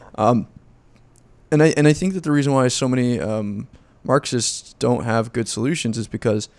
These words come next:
like, it, nothing's simple. Like, like, it, you know, it's, if we're gonna, if we're gonna have a better tomorrow, it's gonna involve, like, mass cultural movements because it's, like, you can have, you know, and I think we've talked about this ad nauseum. You can have, like, a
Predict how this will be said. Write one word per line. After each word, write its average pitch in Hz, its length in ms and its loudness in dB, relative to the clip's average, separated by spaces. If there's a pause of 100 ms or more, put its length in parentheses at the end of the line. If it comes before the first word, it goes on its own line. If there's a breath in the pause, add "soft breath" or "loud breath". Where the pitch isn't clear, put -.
(340 soft breath)
like, 113 180 -2
it, - 280 -12
nothing's 123 400 -2
simple. - 400 -8 (180)
Like, 113 300 -4 (680 soft breath)
like, - 560 -6
it, - 240 -14 (140)
you 156 100 -4
know, 113 140 0
it's, 113 220 -6 (920)
if 127 140 -4
we're 139 80 -4
gonna, 131 520 4 (600)
if 120 100 -6
we're 131 80 -2
gonna 151 140 4
have 143 160 4
a 123 40 2
better 113 220 2
tomorrow, 107 440 -6
it's 110 100 -8
gonna 110 180 -6
involve, 104 320 -4
like, 101 240 -6 (840 soft breath)
mass 120 400 0
cultural 113 560 -2
movements 147 500 0
because 120 420 -4
it's, 104 200 -6
like, 110 460 -4 (480 soft breath)
you 131 160 -2
can 131 160 -2
have, 120 500 -2 (160)
you 143 100 -8
know, 127 80 2
and 123 100 0
I 135 40 0
think 127 180 -8
we've 123 140 -4
talked 113 240 -2
about 107 200 -4
this 104 120 -8
ad 98 140 -6
nauseum. 98 400 -10
You 107 60 -8
can 113 100 -6
have, 113 100 -6
like, 110 160 -6
a 107 160 -8